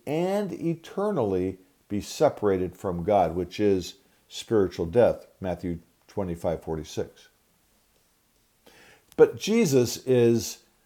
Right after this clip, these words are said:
undiminished deity, he's fully God, and he's true humanity, he's fully man. And he came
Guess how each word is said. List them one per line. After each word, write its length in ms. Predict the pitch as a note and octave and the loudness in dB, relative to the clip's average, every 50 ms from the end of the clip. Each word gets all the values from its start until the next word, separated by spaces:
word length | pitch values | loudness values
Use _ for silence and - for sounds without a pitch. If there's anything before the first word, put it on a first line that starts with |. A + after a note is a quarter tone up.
| _ _ _ _ _ _ _ _ _ _ | _ _ _ _ _ _ _ _ _ _
undiminished 920 | - D3 E3+ F#3 F#3+ F3+ D#3+ D3+ F3+ D3+ C#3+ C#3+ C3+ C3+ C3 A#2 - - | 2 4 4 4 2 -2 0 0 0 2 2 0 0 -2 -4 -4 -6 -4
deity, 460 | - B2+ A#2 G#2 G2 F2+ G#2+ - G#3+ - - _ _ _ _ _ | 0 2 2 2 2 2 0 -2 -4 -6 -14 _ _ _ _ _
he's 180 | - A2+ A2 - | -4 -4 -4 -4
fully 280 | - B2 A#2+ B2 B2+ C3 | -2 -2 -2 0 0 0
God, 320 | F2+ E2 D2+ E2 F#2 G#2 - _ _ - | -2 -2 -4 -4 -8 -10 -14 _ _ -8
and 220 | B2 C#3+ C#3+ B2 | -6 -4 -4 -2
he's 240 | C#3 C#3 B2 - - | -2 -4 -4 -4 -10
true 720 | - - - - - C3 C3+ C3 C3 C3+ C#3+ D3 E3 E3+ _ _ _ | -16 -18 -18 -8 -4 0 0 2 2 2 2 0 -2 -6 _ _ _
humanity, 800 | _ - D#3 C#3+ B2+ A2 F#2 F2 F2 F#2+ G2 - - B2 B2+ C3+ | _ -6 -4 -4 -2 -4 -4 -4 -4 -6 -8 -8 -8 -8 -8 -6
he's 200 | C3+ B2 A2 - | -6 -6 -8 -8
fully 540 | - - - G2+ F#2+ F#2+ G2+ G#2 G#2+ G#2+ - _ _ _ _ - | -10 -8 -4 -2 -2 0 0 -2 -4 -4 -10 _ _ _ _ -18
man. 540 | G2 G2+ A#2 C#3 D3+ C#3+ A2 E2+ D2+ D2+ E2 F2 _ _ _ _ _ - - - - - | -12 -10 -8 -8 -6 -6 -6 -8 -8 -10 -14 -18 _ _ _ _ _ -20 -20 -18 -8 -4
And 180 | B2 C3 A#2 | -2 -2 -2
he 340 | G2 - - - G3+ A3 A3 | -4 -8 -6 -4 -2 -2 -2
came 840 | G#3 - - - F3 F#3+ G#3+ A#3 G#3 C#3+ A#2 G#2+ A2 B2+ D3 C#3+ | -4 -8 -14 -8 -6 -4 -2 0 0 0 0 -2 -4 -4 -6 -8